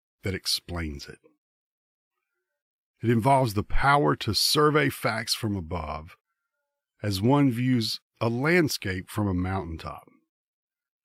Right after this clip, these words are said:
and to see all things steadily and connectedly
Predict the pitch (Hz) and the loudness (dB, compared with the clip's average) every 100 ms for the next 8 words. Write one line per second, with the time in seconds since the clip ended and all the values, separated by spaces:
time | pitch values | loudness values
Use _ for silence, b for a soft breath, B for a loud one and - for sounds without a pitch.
0 | _ _ _ _ - 90 110 - 127 123 | _ _ _ _ -10 -6 -2 0 0 0
1 | 120 113 123 135 127 - 92 85 92 98 | 0 0 2 2 0 -6 -4 -4 -6 -6
2 | - - _ _ _ _ _ _ - - | -8 -10 _ _ _ _ _ _ -8 0
3 | - - 120 117 131 135 143 135 _ _ | 0 2 0 2 0 -2 -4 -6 _ _
4 | _ - 104 95 - 104 98 127 127 - | _ -6 -4 -4 -4 -2 2 2 -2 -6
5 | 80 73 78 92 | -10 -10 -12 -12